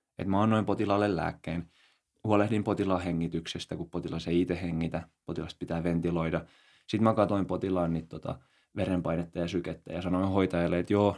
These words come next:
nyt voit iskeä." Sanoin kaikille, että okei, nyt irti potilaista ja hoitaja sitten antoi siitä potilaalle sähköä ja sen jälkeen ventiloittiin taas. Et olihan mulla siinäkin se potilaan niinku henki periaatteessa omissa käsissä.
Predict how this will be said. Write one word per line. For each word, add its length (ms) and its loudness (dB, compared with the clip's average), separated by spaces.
nyt 160 -2
voit 180 0
iskeä." 500 -6
Sanoin 300 -2
kaikille, 380 -2
että 140 -2
okei, 180 -4
nyt 180 -6
irti 240 -6
potilaista 600 -6
ja 120 -6
hoitaja 440 2
sitten 320 -10
antoi 280 0
siitä 240 0
potilaalle 460 2
sähköä 460 0
ja 80 0
sen 120 -2
jälkeen 340 0
ventiloittiin 600 -4
taas. 200 -4
Et 160 -4
olihan 240 6
mulla 240 6
siinäkin 400 4
se 140 -4
potilaan 520 2
niinku 340 -2
henki 200 0
periaatteessa 540 -4
omissa 300 -2
käsissä. 540 0